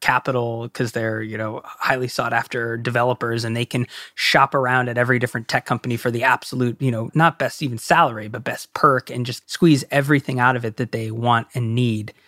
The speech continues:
and get to work remotely that way. And then there's gonna be more clerical knowledge workers at small companies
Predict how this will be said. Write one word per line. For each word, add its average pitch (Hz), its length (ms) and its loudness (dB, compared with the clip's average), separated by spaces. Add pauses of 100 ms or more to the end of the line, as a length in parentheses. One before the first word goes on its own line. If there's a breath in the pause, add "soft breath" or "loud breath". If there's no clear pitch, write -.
(400 soft breath)
and 123 240 2
get 120 140 0
to - 120 -2
work 113 260 0
remotely 113 380 0
that 107 220 2
way. 107 280 -2
And 127 120 0
then 120 100 2
there's 117 160 2
gonna 117 180 0
be 113 300 0 (460 soft breath)
more 120 220 2
clerical 131 800 4
knowledge 113 420 2
workers 113 400 0
at 110 200 -2
small 117 480 2
companies 120 680 -4